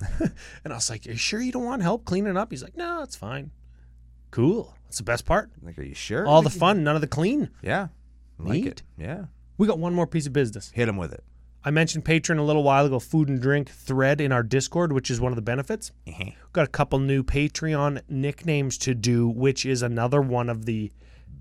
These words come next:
Speaker 2: Benefits.
Speaker 1: benefits
Speaker 2: Yeah.
Speaker 1: over at patreon dot com slash C C O podcast.
Speaker 2: Mm-hmm.
Speaker 1: Quick aside, another benefit coming up is your name being credited in our upcoming content.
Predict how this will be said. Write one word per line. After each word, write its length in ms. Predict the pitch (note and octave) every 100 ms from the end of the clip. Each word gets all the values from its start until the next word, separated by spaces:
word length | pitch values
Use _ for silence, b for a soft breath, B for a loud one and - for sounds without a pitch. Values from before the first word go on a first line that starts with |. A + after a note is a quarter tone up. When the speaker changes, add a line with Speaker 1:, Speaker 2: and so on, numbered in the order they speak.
| -
Speaker 2:
Benefits. 540 | G#2 G#2+ G#2 - - -
Speaker 1:
benefits 960 | G2+ A#2+ C#3+ D3 B2 - C3+ A#2+ - -
Speaker 2:
Yeah. 80 |
Speaker 1:
over 220 | E3+ D3 D3
at 140 | A#2
patreon 600 | D3+ D3+ D#3+ D#3 C#3 C3+
dot 260 | C#3+ C#3 -
com 300 | C3 B2 A#2
slash 760 | - D#3 G#3 G#3 A2 - - b b
C 200 | - E3
C 180 | C3 C#3
O 60 | A#2
podcast. 680 | D#3+ G#3 - G2+ E2+ -
Speaker 2:
Mm-hmm. 300 | - E2+ A2+ B2 B B - -
Speaker 1:
Quick 260 | - G3+ -
aside, 580 | - F3+ D3+ D3+ G3 - - -
another 500 | C#3+ D3+ D#3 F3+ F3
benefit 500 | C3+ C#3+ C#3+ - -
coming 300 | - C#3+ B2+
up 240 | B2+ C#3 -
is 340 | D#3 D3 C3+
your 140 | C#3 C3+
name 400 | C3 C3 C3 C3
being 280 | C3 B2+ A#2+
credited 540 | - A#2+ A#2+ B2 D3
in 280 | - D#3+ D3+
our 200 | C3 B2
upcoming 560 | B2 A#2+ - B2 A2+ A2
content. 580 | - G2+ G2+ C3+ G#3